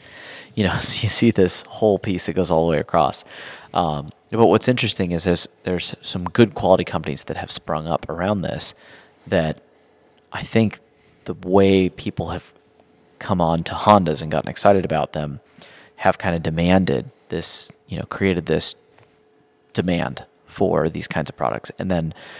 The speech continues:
the company I can think of right now is Acuity. I don't know if you've seen any of their stuff. It looks really high quality. They have these shifter assemblies, but, I mean, they look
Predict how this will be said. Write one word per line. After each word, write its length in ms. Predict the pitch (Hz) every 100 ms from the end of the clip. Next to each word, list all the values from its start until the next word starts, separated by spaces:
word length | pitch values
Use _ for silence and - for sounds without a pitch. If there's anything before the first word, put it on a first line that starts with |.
| -
the 80 | 113
company 240 | 123 131 107
I 60 |
can 120 | -
think 160 | - 98
of 240 | 85 - -
right 240 | 90 85 -
now 260 | 85 82
is 80 | 80
Acuity. 640 | 78 - 95 80 - - _ _ _ _ _ _ _ _ -
I 60 | 101
don't 80 | 107
know 40 |
if 100 | 92
you've 140 | 92 -
seen 260 | 95 82
any 180 | 82 82
of 60 | 78
their 100 | 80
stuff. 480 | - - 64 - -
It 120 | 104
looks 320 | 101 92 - - _
really 420 | 98 98 98 87 80
high 200 | 78 82
quality. 300 | - 80 80
They 80 | 80
have 180 | 80
these 140 | 82 82
shifter 380 | - 101 - 107
assemblies, 520 | - 113 113 127 127 - - _
but, 80 | 92
I 60 | 90
mean, 180 | 95
they 140 | 98 110
look 380 | 101 90 -